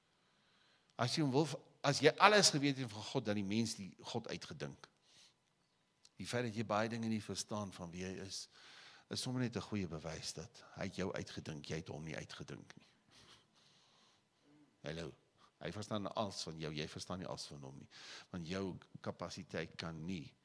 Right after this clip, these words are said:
daai volheid ontdek nie. Jy gaan tot in alle ewigheid meer en meer en meer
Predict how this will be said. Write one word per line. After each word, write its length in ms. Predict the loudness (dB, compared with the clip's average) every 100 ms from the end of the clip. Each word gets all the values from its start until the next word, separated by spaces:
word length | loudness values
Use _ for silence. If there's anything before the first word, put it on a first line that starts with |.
| -20
daai 220 | -10 -8 -8
volheid 560 | -8 -8 -8 -12 -20 -20 _ -20 -16
ontdek 440 | -12 -8 -10 -10
nie. 80 | -18 -18 -14 -4
Jy 160 | -2
gaan 180 | 0 -2
tot 200 | -4 -4
in 120 | -6 -2
alle 280 | -2 -2 -4
ewigheid 840 | -4 -4 -6 -8 -10 -12 -18 -20 _ -20 -8
meer 500 | -2 0 0 -2 -6
en 200 | -10 -6
meer 400 | -2 -2 -2 -6
en 180 | -12 -10
meer 380 | -4 -2 -2 -6